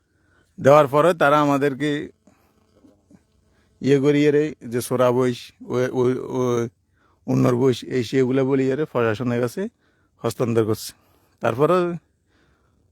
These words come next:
এগুলা ধরেন পানি সম্পদ কর্মকর্তা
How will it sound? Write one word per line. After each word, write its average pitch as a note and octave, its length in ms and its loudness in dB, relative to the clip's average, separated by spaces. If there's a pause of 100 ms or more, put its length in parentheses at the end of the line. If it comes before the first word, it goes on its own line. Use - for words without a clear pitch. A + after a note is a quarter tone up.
(140)
এগুলা C#3 260 4 (260)
ধরেন C3+ 240 2 (380)
পানি C3 220 -4
সম্পদ C#3 260 -2
কর্মকর্তা C#3 500 0